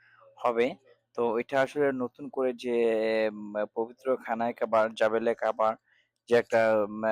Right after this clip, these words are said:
বাস টার্মিনাল যেটাকে মেক করা হচ্ছে, তো চমৎকারভাবে,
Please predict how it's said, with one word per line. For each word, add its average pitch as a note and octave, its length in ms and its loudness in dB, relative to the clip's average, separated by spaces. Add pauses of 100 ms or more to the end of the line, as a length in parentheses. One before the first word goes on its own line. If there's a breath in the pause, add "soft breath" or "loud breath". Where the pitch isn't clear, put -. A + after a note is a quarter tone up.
বাস A2 280 0
টার্মিনাল A#2+ 580 2
যেটাকে A#2 400 -4 (140)
মেক A2+ 320 -6
করা A#2 240 2
হচ্ছে, A2+ 340 -6 (540 soft breath)
তো A2+ 100 -4
চমৎকারভাবে, A#2 840 -4